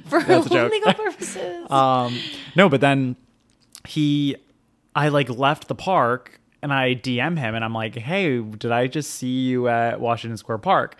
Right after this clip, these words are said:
Speaker 2: And he was like, "Haha, yeah, that was me." And I was like, "Oh, well, you could have come up and said hi to me." And then he never replied.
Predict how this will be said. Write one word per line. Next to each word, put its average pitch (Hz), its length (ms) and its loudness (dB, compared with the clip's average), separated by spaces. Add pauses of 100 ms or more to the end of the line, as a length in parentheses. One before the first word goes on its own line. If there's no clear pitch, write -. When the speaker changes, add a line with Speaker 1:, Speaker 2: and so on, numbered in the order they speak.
(460)
Speaker 2:
And 143 100 2
he 156 80 6
was 147 120 2
like, 135 180 2
"Haha, 143 320 2
yeah, 127 300 2
that 110 180 -2
was 113 160 -6
me." 123 340 -8 (140)
And 127 100 -4
I 127 80 0
was 120 100 -4
like, 117 200 -4 (400)
"Oh, 185 200 2
well, 113 180 0
you 123 260 -4 (240)
could - 240 2
have 143 160 -2
come 143 160 2
up 131 180 2
and 123 180 -6
said 113 220 -2
hi 160 200 -4
to 139 60 -4
me." 104 220 -10 (480)
And 143 160 0
then 143 80 4
he 151 140 2
never 135 260 0
replied. 117 340 -4